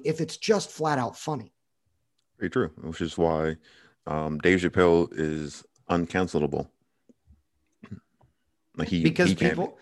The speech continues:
Speaker 1: he
Speaker 2: he can't be
Speaker 1: refuses
Speaker 2: stopped.
Speaker 1: to be canceled and people find him funny. And so I think that's where it starts.
Speaker 2: Mm-hmm.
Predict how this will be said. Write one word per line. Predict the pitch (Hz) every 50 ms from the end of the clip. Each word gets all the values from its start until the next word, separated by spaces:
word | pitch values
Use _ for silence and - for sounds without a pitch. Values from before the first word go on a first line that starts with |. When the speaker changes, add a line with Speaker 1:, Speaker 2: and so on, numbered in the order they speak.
| _ _ _ _ _ _ _
Speaker 1:
he | - 160
Speaker 2:
he |
can't | 165 165
be | 160
Speaker 1:
refuses | - 156 185 196 175 - -
Speaker 2:
stopped. | 143 -
Speaker 1:
to | 226 254
be | - 135
canceled | 117 - 131 131 127 - 180 170
and | 156 127
people | 139 170 165 165 156
find | - - 135 139 139
him | 131 147 151
funny. | 127 - 190 160 113 101
And | 131 139 127
so | - 170 147 131 - - - - -
I | 165
think | 208 247 190 117
that's | 127 156 170 170 - -
where | 165 139
it | 120 -
starts. | - - - 123 110 110 - - - - - _ -
Speaker 2:
Mm-hmm. | 92 87 90 95